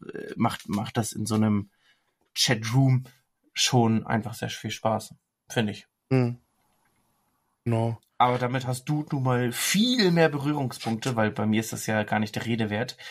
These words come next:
Speaker 1: Deswegen,
Speaker 2: Ja.
Speaker 1: was, was ist deine Antwort?
Speaker 2: Ähm,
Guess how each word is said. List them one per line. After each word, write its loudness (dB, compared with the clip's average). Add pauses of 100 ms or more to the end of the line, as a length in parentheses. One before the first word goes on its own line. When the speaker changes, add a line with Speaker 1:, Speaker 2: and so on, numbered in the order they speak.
(160)
Speaker 1:
Deswegen, 0
Speaker 2:
Ja. 0
Speaker 1:
was, -6
was -6
ist -8
deine 4
Antwort? -6 (1300)
Speaker 2:
Ähm, 0